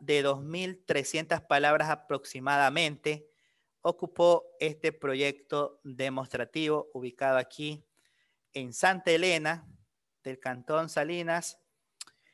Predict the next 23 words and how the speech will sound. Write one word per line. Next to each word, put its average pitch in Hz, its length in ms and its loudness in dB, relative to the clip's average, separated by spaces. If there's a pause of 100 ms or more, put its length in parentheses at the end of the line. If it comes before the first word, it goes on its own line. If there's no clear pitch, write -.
(280)
de 143 280 0
nuestro 147 680 -2
Ecuador. 113 520 -2
Sistema 185 500 -2
de 180 80 -2
digitalización 156 720 -2
para 139 220 2
la 120 120 0
compra 147 300 -2
de 143 40 2
boletos 139 420 -2
para 123 180 -2
buses 135 440 -6
interprovinciales 127 840 -8
ubicados 131 460 -4
en 131 80 -10
el 117 80 -14
terminal 117 380 -8
terrestre 131 400 -8
Zumpa 156 560 -4 (440)
de 202 140 4
la 180 260 6
provincia 151 920 2